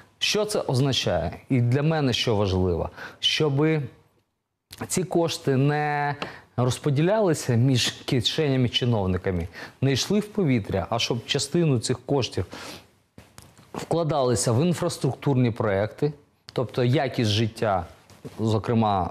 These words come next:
е, мешканців Запорізької області, дороги, інфраструктура тощо, але, безумовно, частину цих коштів треба вкладати в додаткові програми соціального захисту населення.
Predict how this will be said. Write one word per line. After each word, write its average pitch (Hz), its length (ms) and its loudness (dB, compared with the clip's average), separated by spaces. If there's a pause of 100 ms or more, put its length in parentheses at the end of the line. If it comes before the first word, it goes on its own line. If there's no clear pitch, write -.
е, - 20 -6 (580)
мешканців 107 540 0
Запорізької 107 600 -2
області, 147 560 -2 (320)
дороги, 135 480 2
інфраструктура 117 800 0
тощо, 135 420 -2 (280)
але, 104 160 0
безумовно, 110 580 2
частину 95 580 -2
цих 90 220 -6
коштів - 420 -4 (500)
треба 98 400 -2 (1120)
вкладати 131 680 0 (320)
в - 20 0
додаткові 143 720 0
програми 120 600 0
соціального 131 600 0
захисту 117 540 -2
населення. 85 540 -2